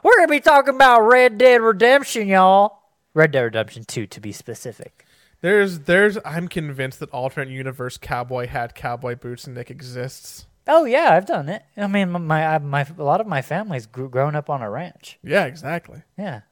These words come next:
Speaker 1: it was pretty fun. Have you ever been to, like, a, like, a rancho? It's a good time.
Speaker 2: I've been to a ranch.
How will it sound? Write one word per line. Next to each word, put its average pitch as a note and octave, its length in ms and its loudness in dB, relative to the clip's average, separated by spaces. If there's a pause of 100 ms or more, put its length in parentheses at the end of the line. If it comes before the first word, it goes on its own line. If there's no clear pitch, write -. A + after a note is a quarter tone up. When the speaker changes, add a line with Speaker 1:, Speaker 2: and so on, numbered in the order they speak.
(420)
Speaker 1:
it C#3 60 -12
was E3 180 -8
pretty C4+ 220 -8
fun. A#3+ 200 -8
Have D3+ 80 -4
you C3+ 60 -2
ever E3+ 120 -4
been F#3+ 200 -6
to, F#3 120 -4
like, D#3 200 -2
a, B2 220 -6
like, A#2+ 160 -8
a A#2 100 -8
rancho? F3+ 520 -8 (920)
It's D3+ 120 -12
a F#3 40 -8
good E3+ 200 -6
time. E3 460 -8
Speaker 2:
I've D#3+ 120 -20
been D3+ 120 -18
to C3+ 80 -16
a C3 40 -18
ranch. C#3 480 -18